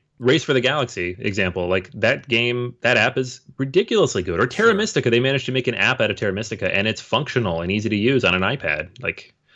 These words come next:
Speaker 1: it's,
Speaker 2: And I
Speaker 1: it's
Speaker 2: can't
Speaker 1: amazing.
Speaker 2: count how many games of Ticket to Ride I've played on my phone.
Speaker 1: Yeah,
Speaker 2: You
Speaker 1: yeah,
Speaker 2: just
Speaker 1: it's a good
Speaker 2: blow
Speaker 1: one.
Speaker 2: through games without <laughs> even thinking about it. <laughs> So it's just been a, a really great, great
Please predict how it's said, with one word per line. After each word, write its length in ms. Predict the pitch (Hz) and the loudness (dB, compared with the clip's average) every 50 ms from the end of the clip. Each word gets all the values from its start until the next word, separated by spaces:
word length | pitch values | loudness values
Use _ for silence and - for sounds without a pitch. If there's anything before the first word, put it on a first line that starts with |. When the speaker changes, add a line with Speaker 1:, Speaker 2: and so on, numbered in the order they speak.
| _ - - _ _ _ _ _ _ _ _ _ - | _ -20 -20 _ _ _ _ _ _ _ _ _ -14
Speaker 1:
it's, 40 | - | -12
Speaker 2:
And 80 | 104 139 | -10 -8
I 40 | 160 | -6
Speaker 1:
it's 120 | - - | -4 -2
Speaker 2:
can't 100 | 95 87 | 0 0
Speaker 1:
amazing. 240 | 82 85 90 87 90 | 0 -2 -4 -6 -8
Speaker 2:
count 340 | - - 147 147 151 139 - | -8 -10 -10 -10 -10 -10 -12
how 160 | 147 139 123 | -14 -14 -14
many 400 | 117 117 113 113 110 117 113 _ _ _ 120 | -12 -12 -14 -14 -14 -16 -18 _ _ _ -20
games 300 | 110 123 120 123 117 110 | -14 -12 -12 -12 -12 -12
of 140 | 113 104 98 _ _ - | -14 -16 -18 _ _ -18
Ticket 240 | - 147 131 127 - | -16 -16 -16 -16 -14
to 100 | 123 110 | -12 -10
Ride 180 | 113 113 120 | -8 -6 -6
I've 160 | 117 110 110 - | -6 -8 -10 -12
played 160 | 113 104 101 | -14 -12 -12
on 80 | 98 | -12
my 80 | 95 92 | -14 -14
phone. 360 | - - 113 101 - - 95 _ _ _ _ _ _ _ _ _ _ _ _ _ _ _ | -14 -12 -14 -14 -14 -18 -20 _ _ _ _ _ _ _ _ _ _ _ _ _ _ _
Speaker 1:
Yeah, 360 | - 98 107 135 143 123 101 - 92 95 | -2 2 2 4 4 2 0 -4 -10 -10
Speaker 2:
You 120 | 107 - | -4 -2
Speaker 1:
yeah, 40 | 101 | 0
Speaker 2:
just 100 | 107 92 90 | 0 0 -2
Speaker 1:
it's 80 | - | -4
a 20 | 92 | -4
good 80 | - | -2
Speaker 2:
blow 140 | 123 139 156 | -2 -2 -2
Speaker 1:
one. 100 | 156 - | -4 -4
Speaker 2:
through 220 | - 131 135 131 | -6 -8 -8 -6
games 360 | 127 127 123 120 113 110 110 120 | -6 -6 -6 -6 -6 -8 -8 -8
without 220 | 113 113 113 117 | -6 -4 -4 -6
<laughs> 0 | |
even 120 | 117 113 | -6 -8
thinking 520 | - - - - - 208 196 - - 233 202 | -14 -20 -20 -14 -10 -10 -10 -8 -4 -4 -4
about 460 | - - - 147 127 - - 147 - _ - | -4 -4 -8 -8 -8 -8 -10 -18 -18 _ -12
it. 200 | 196 - - _ - 277 - _ _ _ | -12 -12 -12 _ -20 -20 -20 _ _ _
<laughs> 80 | - 262 _ _ _ - - _ _ _ _ - - - - - - - - - - - - | -20 -20 _ _ _ -20 -20 _ _ _ _ -20 -20 -20 -20 -20 -20 -20 -20 -20 -20 -20 -14
So 720 | - - - - 156 151 143 139 135 135 139 143 139 - _ _ _ - - - - - - | -10 -8 -6 -2 0 0 2 2 2 0 -2 -6 -8 -12 _ _ _ -20 -18 -18 -16 -14 -10
it's 180 | 170 160 - - | -10 -10 -8 -8
just 180 | - 170 - | -8 -8 -6
been 120 | - 175 156 | -6 -4 -2
a, 200 | 147 135 135 - | -2 -2 -2 -4
a 80 | - 127 | -6 -6
really 400 | 127 120 117 135 147 147 143 139 | -8 -6 -4 -2 -2 0 -2 -2
great, 640 | 123 117 - 110 104 113 135 139 135 131 135 _ - | -4 -6 -12 -10 -6 -4 -2 -2 -2 -4 -6 _ -18
great 460 | - - 123 120 117 117 117 117 _ | -10 -6 -4 -4 -4 -4 -6 -10 _